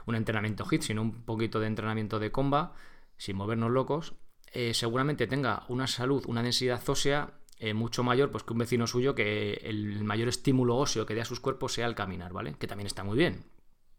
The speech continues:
Con lo cual eso habría que, bueno, eh, está bien, ¿no? Plantearse esa pregunta de, de dónde viene cada cosa, ¿no? Pues todo acompaña realmente y tal. Y también os digo,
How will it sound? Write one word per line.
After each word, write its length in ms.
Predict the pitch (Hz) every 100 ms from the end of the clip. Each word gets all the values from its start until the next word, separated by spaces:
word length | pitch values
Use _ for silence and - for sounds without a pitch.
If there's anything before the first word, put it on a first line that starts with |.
| - - - - - - - - -
Con 140 | - 107
lo 80 |
cual 140 | 104 143
eso 240 | 143 143
habría 220 | 123 127
que, 140 | 127 120
bueno, 220 | 120 - -
eh, 160 | 78 78 80 71 69 73 60 57 - - - - -
está 160 | -
bien, 160 | 139 131
¿no? 80 | 139
Plantearse 340 | 131 110 123
esa 140 | 127 117
pregunta 340 | 113 110 107
de, 360 | 113 117 120 120 -
de 540 | - - 92 113 127
dónde 200 | 156 165
viene 500 | 165 160 156 156 151
cada 220 | 143 139
cosa, 260 | 113 101 101
¿no? 100 | 131
Pues 140 | 117
todo 140 | 120 123
acompaña 440 | 123 113 123 127
realmente 440 | 123 117 127 143 107
y 40 |
tal. 220 | 113 104 - - - - -
Y 360 | - 120 107 104
también 240 | 101 107
os 100 | 110
digo, 300 | 139 107 -